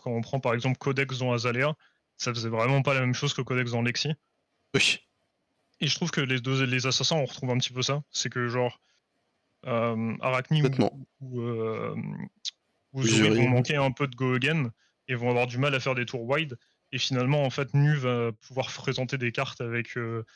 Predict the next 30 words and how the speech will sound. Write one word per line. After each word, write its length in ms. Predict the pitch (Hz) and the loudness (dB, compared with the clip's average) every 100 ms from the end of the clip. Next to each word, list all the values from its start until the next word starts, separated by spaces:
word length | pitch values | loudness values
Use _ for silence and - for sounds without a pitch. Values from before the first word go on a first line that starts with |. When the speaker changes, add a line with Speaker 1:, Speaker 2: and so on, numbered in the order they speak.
| _ _ | _ _
Speaker 1:
les 80 | 123 | -2
Slithers 520 | - 143 131 135 147 | -2 -2 0 0 0
qui 120 | - 123 | -4 -4
vont, 100 | 120 | 0
par 200 | 123 120 | 0 0
exemple, 340 | 131 139 - | 0 -2 -2
euh, 220 | 120 113 - _ _ | -6 -6 -10 _ _
envoyer 500 | 123 117 120 127 135 | -8 -4 0 2 0
des, 260 | 127 117 113 | 0 -2 0
euh, 200 | 110 110 | -2 -2
des 100 | 117 | -2
Leave 180 | 120 127 | -2 0
No 80 | 123 | 0
Witness, 460 | 120 - 131 131 | 0 -2 0 0
leur 140 | 131 123 | -2 -2
donner 180 | 123 120 | -2 -2
Go 200 | 123 123 | -2 -2
Again, 360 | 131 135 135 127 | 0 2 0 0
fa-, 200 | - 120 | -2 -2
finir 340 | - 135 127 | 0 0 0
sur 180 | - 123 | -2 -2
un 80 | 120 | -2
Codex 420 | 131 131 131 - | -2 -2 -2 -6
pour 140 | 127 | -6
remettre 320 | 127 131 127 135 | -2 -2 -2 0
un 100 | 131 | 0
autre 300 | 127 - 120 120 120 | -2 -6 -12 -10 -6
Leave 200 | 127 127 | -2 0
No 80 | |
Witness, 380 | 120 120 135 139 | 0 0 -2 -2